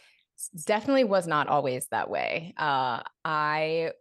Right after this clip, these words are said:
was pretty active in terms of playing sports, but actual, like, health was not something that was really on my radar. When I was in college, I had my first corporate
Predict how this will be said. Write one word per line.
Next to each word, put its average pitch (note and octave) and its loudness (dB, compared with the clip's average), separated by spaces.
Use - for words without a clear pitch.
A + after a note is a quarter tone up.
was G#3+ -2
pretty E4+ -2
active D3 -2
in F3 -6
terms D3 -6
of C#3+ -14
playing C#3+ -2
sports, F3+ -2
but D#3 -4
actual, D#3 -4
like, - -6
health F3+ -2
was E3+ -8
not D#3+ -6
something F3+ -6
that F3+ -4
was D#3 -6
really D#3+ 0
on D3 -2
my D3 -2
radar. D#3+ 0
When F3 -2
I F3+ 2
was G3+ -2
in G3 -4
college, G3 2
I D#3 -2
had D#3 -6
my D3 -4
first D3+ -2
corporate D3 -4